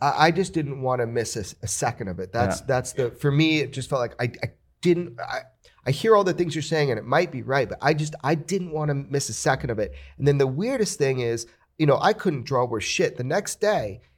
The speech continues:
Speaker 1: he sends me, he texts me an image, but tell him about that. That was pretty neat.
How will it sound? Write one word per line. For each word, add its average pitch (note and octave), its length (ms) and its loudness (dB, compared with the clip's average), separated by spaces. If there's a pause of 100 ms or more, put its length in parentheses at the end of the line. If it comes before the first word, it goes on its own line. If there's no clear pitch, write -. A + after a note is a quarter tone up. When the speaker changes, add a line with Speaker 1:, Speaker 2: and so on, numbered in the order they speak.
Speaker 1:
he E3+ 220 -2
sends C#3 420 0
me, B2+ 180 -6
he A#2 40 -10
texts D#3+ 300 0
me A#2+ 100 -2
an G#2+ 60 0
image, C3+ 680 0
but B2+ 200 -4
tell G#3+ 160 4
him C4 80 2
about D#3+ 180 2
that. C3 240 0
That C#3 100 -4
was D#3+ 140 -4
pretty D3 260 -4
neat. B2+ 300 -6